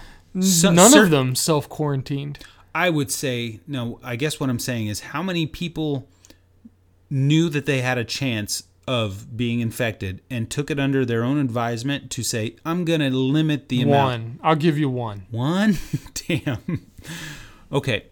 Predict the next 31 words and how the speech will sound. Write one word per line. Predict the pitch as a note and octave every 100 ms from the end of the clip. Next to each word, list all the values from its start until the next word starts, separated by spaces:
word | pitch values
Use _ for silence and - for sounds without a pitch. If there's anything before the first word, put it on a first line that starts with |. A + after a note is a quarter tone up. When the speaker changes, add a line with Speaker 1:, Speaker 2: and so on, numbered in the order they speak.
| -
Speaker 2:
so | - C3 C3
Speaker 1:
'Cause | G3
it | G#3
wasn't | A#3+ A3+ G3+
hitting | E3+ F3
the | D3
news | C#3+ D3+ G3+ E3
in | D3
that, | C#3+ C#3+ D#3
in | D#3
that | D3 D3 -
way | C3 D3 F3+ E3+ D3
when | C#3
you're | C#3
talking | C3+ D3+ D#3+
about | D3 C#3+
January | B2+ C#3+ C#3+ C3
fifteenth, | B2 - D#3+ - - C3 -
January | D3 C3+ C3 A#2+ A2+
seventeenth, | - E3 C#3+ B2 C3 A#2
Speaker 2:
So, |
Speaker 1:
January | C#3 C3 C3 C3
Speaker 2:
right. | C3
Speaker 1:
nineteenth. | D#3 F3 - C#3 B2 - -
Speaker 2:
So | D#3+
it | D3+
comes | G3 D#3+
Speaker 1:
Right? | D#3
Speaker 2:
in | D#3+
waves, | E3+ C3 G#2
right? | B2 C3+ C3+